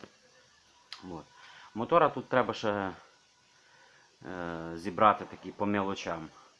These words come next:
якби він весь вже зроблений, тільки проводка і так далі. Е, отака от сідушечка, отака от сідушечка. Ой,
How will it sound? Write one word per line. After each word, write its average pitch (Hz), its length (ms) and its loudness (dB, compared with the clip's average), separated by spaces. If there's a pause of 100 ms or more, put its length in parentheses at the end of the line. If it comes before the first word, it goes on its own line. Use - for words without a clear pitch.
(200)
якби 82 360 -12
він 87 240 -10 (1200)
весь 98 220 0
вже 98 160 -6
зроблений, 95 560 0
тільки 82 380 -16 (1200)
проводка 101 640 -2
і 80 80 -12
так 80 200 -12
далі. 82 320 -6 (1300)
Е, 107 180 -6 (100)
отака 139 400 -2
от - 220 -2
сідушечка, 113 880 -6 (280)
отака 98 380 -10
от 104 200 -6
сідушечка. 92 840 -10 (440)
Ой, 82 180 -8